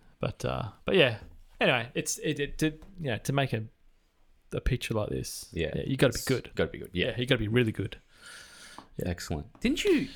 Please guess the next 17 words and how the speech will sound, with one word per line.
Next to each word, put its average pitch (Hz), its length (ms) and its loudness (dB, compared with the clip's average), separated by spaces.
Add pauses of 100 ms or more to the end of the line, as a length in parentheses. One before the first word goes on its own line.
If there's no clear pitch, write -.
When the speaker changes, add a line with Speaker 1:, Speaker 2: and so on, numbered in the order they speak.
(140)
Speaker 2:
sack - 540 2
that - 380 2
for - 160 -2
the 147 80 6
last 147 340 4
movie? 285 380 2 (320)
Speaker 1:
'Cause 123 180 0
it 120 40 4
was 107 120 0
shit. - 640 -2
Speaker 2:
Wow, 95 440 -2
fuck. - 540 -18 (520)
Speaker 1:
What 165 80 2
was 131 100 2
that 156 120 4
last 127 200 2
movie? 104 300 2